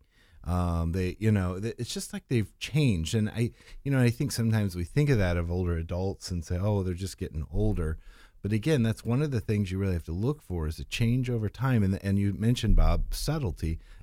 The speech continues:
It's real subtle. It's really hard. And so you're like, "Oh, that's just normal aging." Um, the other thing is that it flips in, in personality. It can also flip a person. So someone who's always been nice is all of a sudden mean,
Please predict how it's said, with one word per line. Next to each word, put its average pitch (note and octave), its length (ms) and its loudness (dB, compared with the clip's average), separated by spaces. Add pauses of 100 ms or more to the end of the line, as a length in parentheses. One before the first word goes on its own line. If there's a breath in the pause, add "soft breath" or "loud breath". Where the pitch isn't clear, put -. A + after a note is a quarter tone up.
(120)
It's D3+ 200 -2
real D3 140 2
subtle. D3 420 -2
It's - 200 -4
really C#3 220 2
hard. B2 360 0
And F2 180 0
so G#2 220 0
you're G2+ 180 2
like, G2 300 -2 (320 loud breath)
"Oh, F#3 240 -6
that's C3+ 240 -2
just G#2+ 220 -4
normal F2 340 -2
aging." F2+ 480 -2 (380 loud breath)
Um, G#2 240 0 (240)
the B2 240 0
other A3+ 260 -2
thing F#2+ 300 0
is F2+ 180 -2
that F#2+ 140 0
it F2 120 -4
flips C3+ 600 -4
in, F2+ 280 2
in E2+ 220 2
personality. E2+ 880 -2
It F2+ 200 -6
can G#2 100 0
also A2+ 300 0
flip C3+ 480 -4
a D#2 40 -8
person. C2 380 -10
So - 160 -6
someone B2 380 2
who's G2+ 200 2
always G2 280 2
been G2+ 320 0
nice E2+ 340 0
is D2+ 140 -8
all E2 80 -2
of D#2+ 80 -4
a D#2+ 40 -4
sudden D#2 360 -4
mean, G2+ 340 2